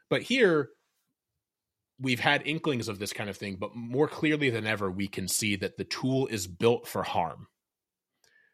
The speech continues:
That should change our perspective on things. And it's changed my perspective on things. Now, I haven't gone and deleted anything yet or campaigned for people to delete anything. I haven't even, this is the first conversation I've had about this.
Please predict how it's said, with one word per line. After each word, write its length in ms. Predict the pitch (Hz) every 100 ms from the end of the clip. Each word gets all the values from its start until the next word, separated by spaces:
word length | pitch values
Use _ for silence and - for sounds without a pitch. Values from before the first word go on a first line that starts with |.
| _ -
That 260 | 117 151 165
should 220 | - 170
change 420 | - - 147 143
our 80 | 123
perspective 580 | - 104 - 92 - 87
on 140 | -
things. 440 | - - _ - - _ _ _ _ _
And 140 | 143 151
it's 140 | 156
changed 240 | 202 180
my 120 | 180 233
perspective 460 | 139 120 98 101
on 120 | 82 -
things. 280 | - - 113
Now, 100 | 127
I 60 |
haven't 220 | 139 170
gone 200 | 170 196
and 80 | 190
deleted 440 | 147 127 180 170 165
anything 380 | 165 - 156
yet 300 | 151 147 147
or 120 | 113 104
campaigned 720 | - 120 95 - 151 160 139
for 100 | 151
people 220 | 147 143
to 100 | 139
delete 280 | 127 127 123
anything. 580 | 120 117 120 117 113 110 - - - - -
I 60 |
haven't 140 | 113 120
even, 180 | 110 107
this 140 | -
is 60 | 120
the 80 |
first 200 | 110 120 -
conversation 540 | 113 - 143 139 127
I've 100 | 113
had 140 | 110
about 200 | 101 95
this. 260 | 98 95